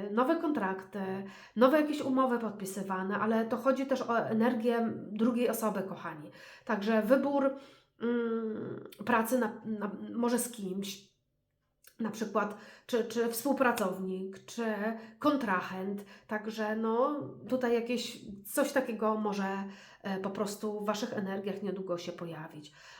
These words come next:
Albo tak jak mówię, chodzi tutaj o połączenie właśnie, nawet fizyczne, kochani, nawet takie seksualne, takie energetyczne, e, z drugą osobą. No zaraz będziemy patrzeć, co tutaj dalej nam karty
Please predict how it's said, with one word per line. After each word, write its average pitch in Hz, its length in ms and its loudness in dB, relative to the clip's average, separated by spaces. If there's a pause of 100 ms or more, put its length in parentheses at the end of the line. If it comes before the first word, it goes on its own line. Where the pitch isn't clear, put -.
Albo 277 260 4
tak 294 160 2
jak 226 120 0
mówię, 196 540 0 (180)
chodzi 202 340 -4
tutaj 190 360 -6
o 185 60 -4
połączenie 190 840 4
właśnie, 175 500 -6 (580)
nawet 214 340 4
fizyczne, 226 540 0
kochani, 180 420 -6
nawet 233 220 4
takie 254 200 2
seksualne, 202 680 0
takie 196 280 -2
energetyczne, 220 920 2 (560)
e, 185 200 -6 (340)
z 196 140 -6
drugą 196 340 0
osobą. 151 400 -10 (340)
No 294 80 0
zaraz 427 220 4
będziemy 262 260 6
patrzeć, - 760 -2 (220)
co - 140 -6
tutaj 214 300 0
dalej 214 280 2
nam 175 160 -6
karty 170 360 -10